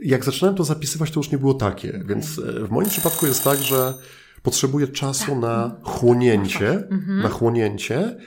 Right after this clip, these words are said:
Speaker 2: Mhm.
Speaker 1: a potem, jak ten magazyn jest zapełniony, to różne sytuacje podsuwają, „A, to jest jak”. I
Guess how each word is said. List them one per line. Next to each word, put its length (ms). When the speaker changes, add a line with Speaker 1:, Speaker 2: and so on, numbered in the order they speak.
Speaker 2:
Mhm. 400
Speaker 1:
a 80
potem, 600
jak 160
ten 140
magazyn 380
jest 180
zapełniony, 500
to 240
różne 320
sytuacje 840
podsuwają, 720
„A, 120
to 200
jest 240
jak”. 400
I 360